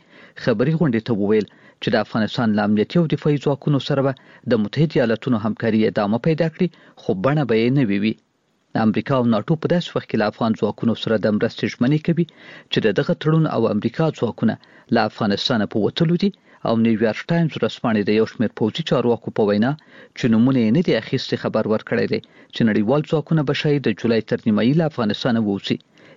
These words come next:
یعنی تقریباً دوې میاشتې تر کړې ژمنې مخکې به دا سرتیري افغانستان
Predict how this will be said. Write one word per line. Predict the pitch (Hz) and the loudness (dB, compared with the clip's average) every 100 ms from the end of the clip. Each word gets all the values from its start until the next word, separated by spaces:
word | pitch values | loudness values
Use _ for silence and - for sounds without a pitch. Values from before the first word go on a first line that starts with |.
| 127 | 0
یعنی | 127 156 160 | 0 2 0
تقریباً | 190 - 143 147 131 | -4 -2 0 2 0
دوې | 156 170 | 2 2
میاشتې | 117 107 - 127 | 0 0 -4 -2
تر | 117 - | -4 -2
کړې | 180 156 110 | 0 0 0
ژمنې | - 107 107 | 0 2 2
مخکې | 151 - 160 | 0 -4 -2
به | 151 | -2
دا | 151 | -2
سرتیري | 160 - 160 147 147 - - - 131 | -4 -2 0 0 -2 -14 -20 -6 -6
افغانستان | - 127 120 - 151 | -2 0 0 0 0